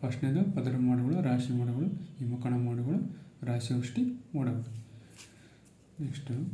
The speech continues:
ಇವು ರಾಶಿವೃಷ್ಟಿ ಮೋಡಗಳು, ಆ, ಅತಿ ಹೆಚ್ಚು ಮಳೆ ತರುವ ಮೋಡಗಳಾಗಿವೆ. So, ಆಮೇಲೆ ಇದು ನೆಕ್ಸ್ಟ್ ಕರ್ನಾಟಕದ ಪ್ರಮುಖ ಪಕ್ಷಿ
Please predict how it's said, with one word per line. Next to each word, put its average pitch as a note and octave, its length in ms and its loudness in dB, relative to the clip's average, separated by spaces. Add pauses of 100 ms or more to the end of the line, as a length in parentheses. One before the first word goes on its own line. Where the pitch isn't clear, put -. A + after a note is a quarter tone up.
(460)
ಇವು C#3+ 100 4
ರಾಶಿವೃಷ್ಟಿ D3+ 460 6
ಮೋಡಗಳು, C#3 360 6
ಆ, C#3 580 -2
ಅತಿ C#3 140 2
ಹೆಚ್ಚು C#3 540 2
ಮಳೆ B2 140 4
ತರುವ B2 280 2 (320)
ಮೋಡಗಳಾಗಿವೆ. A2+ 680 2 (1000)
So, D#3+ 100 2
ಆಮೇಲೆ C#3+ 500 4
ಇದು C#3 440 0
ನೆಕ್ಸ್ಟ್ G3 500 0
ಕರ್ನಾಟಕದ D3+ 640 4
ಪ್ರಮುಖ C#3 420 2
ಪಕ್ಷಿ - 680 0